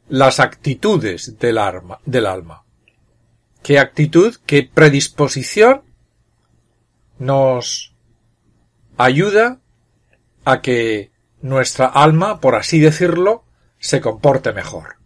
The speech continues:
Y al hablar de las actitudes del alma, pues debemos de mencionar necesariamente, por supuesto, el servicio, pero también la comprensión,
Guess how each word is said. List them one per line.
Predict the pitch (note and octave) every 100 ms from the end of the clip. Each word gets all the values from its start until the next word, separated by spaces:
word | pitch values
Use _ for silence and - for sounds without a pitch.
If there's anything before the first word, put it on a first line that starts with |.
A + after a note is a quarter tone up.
| _ _ _ _ _ _ _ _ _ _ _ _
Y | C3
al | B2+ A#2
hablar | A2 A#2+ C3+ C3
de |
las | C3+ B2+ - _ -
actitudes | D3+ - - A#2+ - C3+ C3+ B2+
del | D3+
alma, | D#3 D#3+ E3+ A#3+ _ _ _ _ _ _ _
pues | B2 A2 -
debemos | A2+ G#2+ A#2 B2+
de | A#2+
mencionar | A#2 A2+ A#2+ B2 A#2+
necesariamente, | A#2+ A2 A2+ B2 B2 B2 C3 D3+
por | D3+ C#3+
supuesto, | - D3+ D3 -
el | E3 -
servicio, | G2+ A#2+ D#3+ G#2 - _ _ _ _ _ _ _ _ _ _ - _ _ _
pero | - B2+ A#2+
también | B2 A#2 D3 F3+ - _ _ _ _ _ _
la | - A#2+ A#2
comprensión, | B2 A2+ - F#2+ F2+ C3+ D3 -